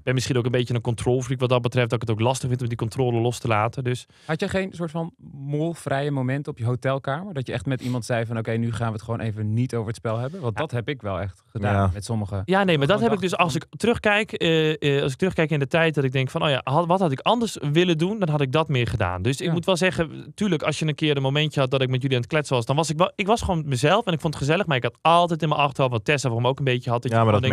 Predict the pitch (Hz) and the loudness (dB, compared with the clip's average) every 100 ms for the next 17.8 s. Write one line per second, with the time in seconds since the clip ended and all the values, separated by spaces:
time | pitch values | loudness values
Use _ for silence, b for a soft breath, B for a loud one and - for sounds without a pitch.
0 | 117 - 104 90 85 82 85 82 90 262 | 2 2 0 2 0 0 2 0 2 2
1 | 247 90 - 117 117 120 127 135 123 120 | 2 0 -2 0 0 0 0 2 2 0
2 | 113 123 117 107 110 107 101 104 95 110 | 2 2 4 4 2 2 2 2 2 4
3 | 101 82 - - 190 170 98 - 104 107 | 4 0 -6 -2 0 2 0 0 2 4
4 | 104 98 90 - 185 95 87 - 98 92 | 4 2 0 -2 -2 -4 -8 -6 -6 -2
5 | - 107 104 104 104 104 - 107 104 104 | 0 2 2 2 0 -4 2 4 4 4
6 | 104 107 107 107 107 - _ _ _ _ | 4 4 4 4 2 -4 _ _ _ _
7 | _ _ _ _ _ _ 131 127 107 107 | _ _ _ _ _ _ 4 6 6 4
8 | 87 123 139 101 98 104 98 104 90 - | 4 4 4 4 2 2 2 2 2 0
9 | 104 120 113 107 101 95 98 95 104 107 | 2 4 4 4 4 4 4 2 0 0
10 | 113 113 104 107 104 92 117 120 110 92 | 0 0 2 2 2 2 2 2 2 0
11 | - 87 90 160 - 165 185 240 240 156 | 0 2 4 4 4 4 4 2 2 2
12 | 120 110 110 104 110 160 151 185 208 170 | 2 4 2 2 2 0 4 2 2 2
13 | 147 139 123 131 160 135 120 95 123 156 | 4 4 2 2 4 4 4 4 4 4
14 | 170 156 160 156 151 - 117 113 120 131 | 2 2 2 0 -4 -6 -8 -6 -2 0
15 | 135 139 117 143 127 147 143 110 104 180 | 0 0 0 2 4 6 6 6 4 4
16 | 180 95 104 120 135 120 120 110 120 139 | 4 2 -2 -2 0 0 0 0 2 2
17 | 160 151 139 143 139 143 151 | 2 0 0 0 2 2 2